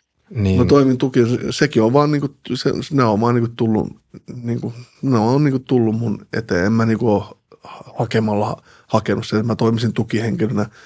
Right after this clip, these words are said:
Speaker 2: Sattuu vaan olemaan niin paljon mun ympäristössä ihmisiä, joilla on niinku huono meininki, ja ne on nuoria, niitten veli on vaikka kiinni, ja sit ne on sanonut, että voit sä ottaa mun, niinku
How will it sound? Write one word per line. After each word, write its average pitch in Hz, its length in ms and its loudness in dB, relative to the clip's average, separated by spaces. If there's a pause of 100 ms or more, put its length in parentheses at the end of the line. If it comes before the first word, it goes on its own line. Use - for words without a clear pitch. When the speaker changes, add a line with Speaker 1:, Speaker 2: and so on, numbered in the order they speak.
(200)
Speaker 2:
Sattuu - 400 2
vaan 156 160 4
olemaan 147 360 2
niin 147 140 2
paljon 135 200 4
mun 139 160 2
ympäristössä 120 540 0
ihmisiä, 117 460 4
joilla 113 220 4
on 113 80 2
niinku 113 380 0 (800)
huono 127 220 6
meininki, 127 440 4
ja 120 100 4
ne 120 80 2
on 117 140 2
nuoria, 117 460 4
niitten 117 320 -2
veli 117 220 6
on 110 80 2
vaikka 113 220 -4
kiinni, 117 380 2
ja 107 80 0
sit - 180 -6
ne 117 60 2
on 110 60 2
sanonut, 113 320 0
että - 140 -20
voit 113 140 -2
sä 107 120 0
ottaa 110 260 -4
mun, 110 260 -2 (460)
niinku 113 180 -4